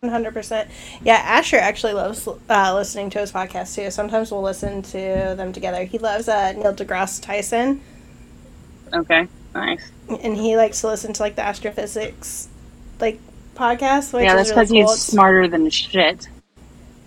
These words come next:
Speaker 2: He's too smart
Speaker 1: He
Speaker 2: for his own
Speaker 1: is.
Speaker 2: good, I think, is what, what we're gonna find out a couple years
Speaker 1: He
Speaker 2: from now
Speaker 1: is.
Speaker 2: when he goes in and does all the phys-,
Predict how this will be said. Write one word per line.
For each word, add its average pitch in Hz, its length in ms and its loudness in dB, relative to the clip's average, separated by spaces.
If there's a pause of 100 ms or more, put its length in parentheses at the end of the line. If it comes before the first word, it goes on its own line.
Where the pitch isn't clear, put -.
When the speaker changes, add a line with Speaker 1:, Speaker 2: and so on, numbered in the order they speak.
(320)
Speaker 2:
He's 254 240 2
too 359 240 8
smart 240 300 8
Speaker 1:
He 262 40 -2
Speaker 2:
for 208 120 8
his 285 120 6
own 196 160 4
Speaker 1:
is. 180 80 -2
Speaker 2:
good, 175 160 -2
I 170 140 0
think, 170 320 -8 (220)
is 185 200 -8
what, 180 240 2 (300)
what 185 240 2
we're 175 160 -6
gonna 170 220 -2
find 170 300 0
out 160 240 0 (380)
a - 60 -18
couple 185 300 -4
years 170 260 -6
Speaker 1:
He 247 100 0
Speaker 2:
from 240 100 6
now 220 160 6
Speaker 1:
is. 170 100 0
Speaker 2:
when 165 100 0
he 170 120 -4
goes 170 280 2
in 175 160 2
and 170 180 0
does 175 300 2
all 170 200 8
the 165 240 0 (600)
phys-, 190 260 0